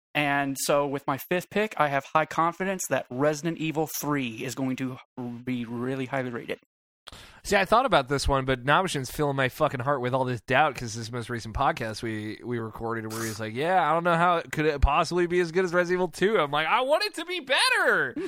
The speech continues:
Speaker 1: <laughs>
Speaker 2: Don't you wanna believe in things?"
Speaker 1: I'm just going for critic score, man. I don't know about better per se. <laughs>
Speaker 2: Listen, man, I'm dreaming. Full of dreams, full of hope. <laughs>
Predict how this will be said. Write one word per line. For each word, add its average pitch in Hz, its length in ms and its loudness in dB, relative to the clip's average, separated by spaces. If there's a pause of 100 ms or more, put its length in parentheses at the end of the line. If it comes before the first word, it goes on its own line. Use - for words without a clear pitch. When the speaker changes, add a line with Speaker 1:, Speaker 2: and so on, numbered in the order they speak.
Speaker 1:
<laughs> - 200 -14
Speaker 2:
Don't 320 260 4
you 494 100 2
wanna 427 220 4
believe 247 480 2
in 381 80 0
things?" 480 1160 -2 (200)
Speaker 1:
I'm 214 140 6
just 240 160 -2
going 202 200 6
for 180 120 -2
critic 151 300 0
score, 135 260 0
man. 135 220 0
I 151 80 2
don't 170 160 2
know 127 80 4
about 113 220 0 (100)
better 135 320 4
per - 180 -10
se. 135 440 0 (300)
<laughs> - 280 -8
Speaker 2:
Listen, - 320 -12
man, - 260 -20 (100)
I'm 151 140 -12
dreaming. 113 460 -8 (500)
Full 160 240 -2
of 120 60 -2
dreams, 110 560 -6
full 151 160 -4
of - 80 -8
hope. 104 300 -12 (200)
<laughs> 139 80 -8